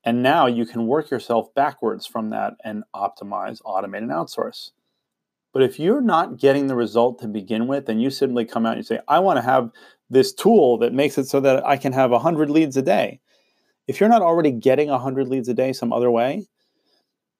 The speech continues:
it's not reasonable to assume that some tool is just gonna fix it for you. And anybody that claims that they can is probably not telling you the truth. So all that to say, stop, take a minute,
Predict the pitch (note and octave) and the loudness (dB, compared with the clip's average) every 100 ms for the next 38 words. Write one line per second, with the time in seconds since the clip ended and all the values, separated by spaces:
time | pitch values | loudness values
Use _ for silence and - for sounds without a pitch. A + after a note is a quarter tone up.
0 | - C#3+ D#3 E3 F#3 D3+ D#3 C#3 A#2+ A2+ | 0 0 2 0 2 2 2 2 2 2
1 | A2+ B2 A2+ C#3 C3 A#2 A2+ B2+ C3+ - | 2 -4 -2 -2 -2 -2 -2 -2 -2 0
2 | B2+ A2+ A2 - A2 G#2+ G2 - G2 G#2 | 2 4 2 0 -6 -6 -2 -2 -2 -6
3 | - G#2 F#2+ G#2+ - - B2 C#3 E3 D3 | -2 -2 0 -4 -12 -6 -2 2 2 2
4 | D3 C#3 A#2+ A2+ - C3+ C3+ C3 A#2 A2+ | 2 2 0 -4 -4 -4 -2 0 0 -2
5 | C3+ D3 G#3+ A3 _ _ _ _ _ _ | -2 -2 -2 -6 _ _ _ _ _ _
6 | B2 A2 - - - C#3+ E3+ F3 E3+ D3+ | 0 0 -4 -20 0 2 2 2 2 2
7 | C3+ B2+ C3 A#2 G#2 - F#2+ F#2+ - _ | 0 -2 0 -2 -2 -6 -10 -10 -18 _
8 | _ _ _ _ _ _ _ _ _ _ | _ _ _ _ _ _ _ _ _ _
9 | _ _ _ _ - - A#2+ C#3 C3+ C3 | _ _ _ _ -8 0 2 4 2 -2
10 | A2 A2 G2+ - _ _ _ _ _ _ | -2 -2 -2 -14 _ _ _ _ _ _
11 | _ - C3+ B2 A2+ - _ _ _ _ | _ -4 0 2 0 -8 _ _ _ _
12 | _ _ _ _ _ - C3 B2 A2 G2+ | _ _ _ _ _ -4 -2 0 -2 -4
13 | - | -10